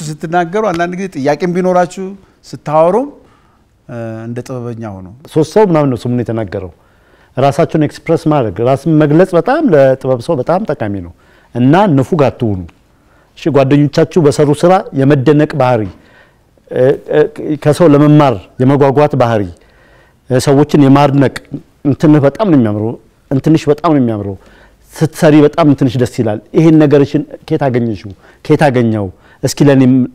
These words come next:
Speaker 2: እንደሱ እንልመድ። እሺ፣ አብሮ ካለ ሰው ይሄ አድናቂ ልብ ከሆን ንፉግ ካልሆነ ነፍሳችን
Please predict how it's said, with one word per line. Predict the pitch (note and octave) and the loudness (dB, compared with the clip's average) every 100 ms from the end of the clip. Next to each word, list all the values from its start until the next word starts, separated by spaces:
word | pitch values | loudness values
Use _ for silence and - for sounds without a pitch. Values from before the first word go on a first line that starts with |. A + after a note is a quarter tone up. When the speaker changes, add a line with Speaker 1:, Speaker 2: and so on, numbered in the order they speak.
| - | -2
Speaker 2:
እንደሱ | C#3+ F3+ - - A#2 - _ _ _ | -2 -2 -6 -2 -2 -4 _ _ _
እንልመድ። | C#3 D3+ D3 B2+ A#2 | 2 4 4 2 0
እሺ፣ | - A3 - _ _ _ _ C3+ | -4 -10 -14 _ _ _ _ 2
አብሮ | D#3 F3+ G3 D#3+ | 4 4 4 4
ካለ | D#3 C3+ A#2+ | 2 2 2
ሰው | - G2 - _ _ - | 0 -6 -10 _ _ 0
ይሄ | C#3+ D#3+ | 4 4
አድናቂ | C#3+ C#3+ D#3+ E3 F#3 | 4 4 2 2 2
ልብ | C#3+ A#2 B2 | 2 0 -2
ከሆን | D3 C#3 C3+ E3 A3 D#3 | 0 2 4 2 0 -2
ንፉግ | C3 C#3 G3 - | -2 0 0 0
ካልሆነ | - C3 C3 | 0 2 2
ነፍሳችን | C3 C#3 - C#3 G#3 | 2 0 0 -2 0